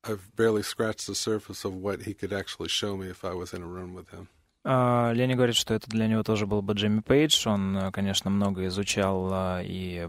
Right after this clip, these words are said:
Speaker 2: пытался воссоздать его манеру игры, но все же, а, до сих пор ощущает, что только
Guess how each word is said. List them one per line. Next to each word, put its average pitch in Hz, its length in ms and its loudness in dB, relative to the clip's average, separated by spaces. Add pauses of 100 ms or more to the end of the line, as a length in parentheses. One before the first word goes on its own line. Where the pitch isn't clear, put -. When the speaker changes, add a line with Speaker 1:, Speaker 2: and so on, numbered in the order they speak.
Speaker 2:
пытался 87 680 -4
воссоздать 92 840 -2
его 98 160 -2
манеру 98 420 0
игры, 117 240 4
но 98 360 2
все - 280 -2
же, 95 240 0 (720)
а, 101 300 4
до 80 80 -2
сих - 140 -2
пор 104 160 4
ощущает, 104 480 0
что 90 420 0
только 95 460 -4